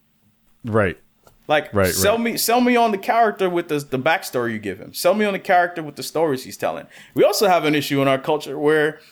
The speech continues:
Speaker 2: we're out here, you know, right now there are scientists that are being discredited for saying shit that we know is real, like global warming. Like, we know global warming freaking exists. And we're in
Speaker 1: Yeah.
Speaker 2: our culture right now, we got, we out here, we got literally a group of people that, like, "Oh, these people are crazy.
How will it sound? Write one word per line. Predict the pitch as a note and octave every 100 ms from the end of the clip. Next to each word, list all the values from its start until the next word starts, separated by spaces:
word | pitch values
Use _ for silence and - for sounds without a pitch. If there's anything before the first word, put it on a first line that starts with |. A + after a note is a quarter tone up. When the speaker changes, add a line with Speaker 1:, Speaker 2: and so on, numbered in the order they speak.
| _ -
Speaker 2:
we're | D#3+
out | F#3+ F#3+
here, | F#3 F3+
you | F3
know, | D#3+
right | D#3+ F3 F3+
now | A#3 G#3
there | G3 G#3+
are |
scientists | F#3 G3 G3+ G3+ F#3+
that | F#3+ F3
are |
being | D3+ F3+ F3
discredited | D#3 D3 C4 G3+ E3 E3
for | - E3
saying | D#3 F#3 F3 E3+
shit | - G3
that | E3 D#3
we | E3
know | F3 F3 E3 F3 -
is | B2+
real, | A#2 D#4 - C#3 _ _ _ _
like | - B2
global | C3 G3 E3
warming. | B3 F#4 C3 C3+
Like, | C#3 C#3 -
we | G#2+ F#3+
know | C4
global | A3 A3+ A3 F#3
warming | A#3+ G#3 F#3 G#3 -
freaking | A3+ A3+ F3+
exists. | D3 G4+ A#4+ - - - _ _ _
And | C#3
we're | F#3+ A#3+
in | B3+
Speaker 1:
Yeah. | B3
Speaker 2:
our |
culture | B3 B3+ B3
right | A#3+ A#3
now, | B3+ B3
we | G#3
got, | G#3 A3+ G#3+ F#3
we | A3+
out | A3
here, | G#3+ G#3+ G3+ D#3
we | G#3+
got | A#3+ G3+
literally | G#3+ B3 A#3+ F#3
a |
group | F3 A3+
of | G#3
people | B3+ G#3+
that, | E3+
like, | A2+
"Oh, | B2 A2
these | A#2 -
people | B2+ G#2
are |
crazy. | F#2+ C3+ B2 -